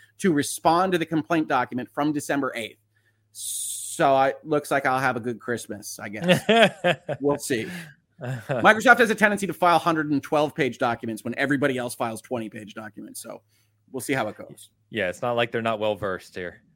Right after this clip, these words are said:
Speaker 2: Um, <clears throat> so thank you, Hogue. Appreciate the breakdown as always. A lot of positivity in the chat, not around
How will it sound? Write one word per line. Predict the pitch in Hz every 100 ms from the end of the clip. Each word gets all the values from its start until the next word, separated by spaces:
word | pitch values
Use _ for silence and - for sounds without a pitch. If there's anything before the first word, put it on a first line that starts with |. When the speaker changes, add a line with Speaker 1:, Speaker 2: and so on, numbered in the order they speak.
| -
Speaker 2:
Um, | 110 110 107 101 104 _
<clears throat> | - 208 - 185 117 _ -
so | 127 123
thank | 151 147 113
you, | 101
Hogue. | 90 - -
Appreciate | 110 131 139 123
the |
breakdown | 107 110 104 101 98
as | 92
always. | 101 101 101 98 92
A | 90
lot | 95 104
of | 98
positivity | 104 95 92 98 101
in | 92
the | 90
chat, | - 101 101 - 110
not | 107
around | 92 98 110